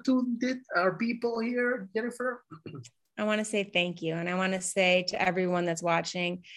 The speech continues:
Speaker 2: keep striving for that vision that's in your heart. God puts a vision into each of us, and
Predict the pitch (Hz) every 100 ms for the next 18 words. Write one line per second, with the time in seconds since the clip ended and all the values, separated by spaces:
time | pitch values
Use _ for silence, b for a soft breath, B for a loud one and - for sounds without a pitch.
0 | B B B B _ - 240 - 220 202
1 | 196 202 196 185 170 190 185 190 185 185
2 | 185 170 - 175 220 269 - _ _ -
3 | 185 185 208 190 - - 180 185 180 190
4 | 180 180 170 - 220 254 208 165 156 220
5 | - - _ b b _ 190 185 180 180
6 | 180 185 185